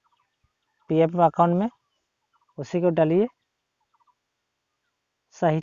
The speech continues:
तरीक़े से। उसके बाद देखिए friend इसमें अपना sign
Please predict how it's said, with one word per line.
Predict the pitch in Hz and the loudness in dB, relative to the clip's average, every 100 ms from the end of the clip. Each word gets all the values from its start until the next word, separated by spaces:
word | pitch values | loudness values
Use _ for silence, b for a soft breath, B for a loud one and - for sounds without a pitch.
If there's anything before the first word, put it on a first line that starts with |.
| - | -2
तरीक़े | 160 165 175 | 0 0 0
से। | - 233 - _ _ _ _ _ - | 0 -6 -6 _ _ _ _ _ -18
उसके | 151 - 165 | -16 -6 -2
बाद | 165 | -2
देखिए | 160 - 185 | -2 0 -2
friend | 165 190 240 _ _ _ _ _ _ _ _ _ _ _ _ _ _ _ _ _ _ _ _ _ _ _ _ _ _ - | -2 -6 -6 _ _ _ _ _ _ _ _ _ _ _ _ _ _ _ _ _ _ _ _ _ _ _ _ _ _ -16
इसमें | 156 - 180 | -16 -6 -2
अपना | 156 165 165 | 0 0 -4
sign | - 165 165 185 | 0 4 4 2